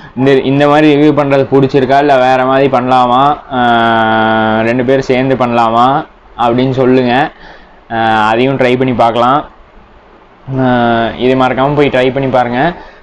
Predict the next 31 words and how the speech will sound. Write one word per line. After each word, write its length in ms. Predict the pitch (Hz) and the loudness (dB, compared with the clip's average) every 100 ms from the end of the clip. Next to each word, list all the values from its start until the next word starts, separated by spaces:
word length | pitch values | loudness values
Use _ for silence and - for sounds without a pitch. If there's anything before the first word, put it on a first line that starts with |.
| - | -8
ஆஹ், 240 | 123 123 123 | -2 0 2
இது 220 | 135 147 | 2 2
போல 220 | 156 165 | 2 2
வேற 280 | 151 139 135 | 2 2 2
ஏதாவது 240 | 143 151 | 2 2
video, 560 | 139 131 131 131 143 127 | 0 0 2 2 0 0
வேற 340 | 127 123 123 123 | 0 2 2 0
ஏதாச்சும் 340 | 139 143 - | 0 -2 -2
கடைக்கு 260 | 131 135 127 | -2 -2 0
போய் 220 | 135 127 | 0 0
பண்ணணும் 400 | 120 127 131 131 | -2 -2 -2 0
அப்படின்னு 380 | 123 120 127 135 135 | 0 0 -2 -2 -4
சொன்னீங்கனாலும் 600 | 123 117 117 127 165 196 165 120 | -2 -2 0 0 0 0 -2 -2
மற-, 260 | 120 120 127 | 0 -2 -2
நாங்க 260 | 120 123 | -2 0
வந்து 220 | 120 135 | 0 0
கண்டிப்பா 300 | 131 123 123 127 | 0 -2 0 0
வாங்கிட்டு 280 | 120 120 120 | 0 -2 -2
வந்து 160 | 110 | -2
பண்ணுவோம். 400 | 117 120 120 147 180 - - - - - | -2 -2 0 0 -2 -10 -20 -20 -20 -6
மறக்காம 400 | 123 127 131 139 | -2 -2 0 0
comment 320 | 135 127 135 131 | 0 0 0 0
பண்ணிட்டு 280 | 123 123 | 0 0
போங்க. 240 | 113 113 117 151 180 - - - - - - - | 0 0 0 -2 -4 -12 -20 -20 -20 -20 -20 -6
Next 240 | 123 - 139 | -6 -2 0
வீடியோல 260 | 127 127 | 2 2
சந்திக்கலாம். 480 | 123 117 113 120 117 - - - | 0 -2 0 0 -2 -6 -18 -14
பாய்ன்னு 360 | 135 147 175 165 | -12 -10 -10 -8
சொன்னோனே 420 | 160 143 147 156 | -6 -4 -4 -2
எல்லாம் 280 | 156 139 135 | -2 0 2
போயிடாதீங்க, 500 | 131 135 131 123 | 2 2 0 0